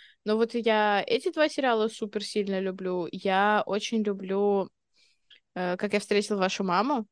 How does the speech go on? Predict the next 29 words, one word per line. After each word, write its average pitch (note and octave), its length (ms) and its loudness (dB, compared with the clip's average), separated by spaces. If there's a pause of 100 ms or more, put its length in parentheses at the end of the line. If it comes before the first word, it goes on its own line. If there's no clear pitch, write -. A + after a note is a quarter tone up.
(240)
Я G3+ 220 4
посмотрела G#3 480 2
его F#3 100 -2
сравнительно G3 500 -4
недавно, G#3 480 0
но F3 160 -4
я F3 140 0
его E3 120 -4
очень F3+ 260 -8
люблю. F3 280 -8 (360)
О, B3 200 12 (100)
"Экстраординарная", A#3+ 960 6
очень A3 300 0
прикольный G3 480 2 (100)
сериал, G#3+ 440 8
у A#3+ 40 4
которого G#3 360 4
сейчас A3 260 0
пока G3+ 380 6
один G3 320 0
сезон. A3 380 2 (260)
Ты B3 100 -2
сказал D4 340 8
"любимая", C#4 480 6
я F#3+ 140 8
решила G#3+ 320 2
называть G#3 360 2
прям F#3+ 240 2
с-, - 300 -4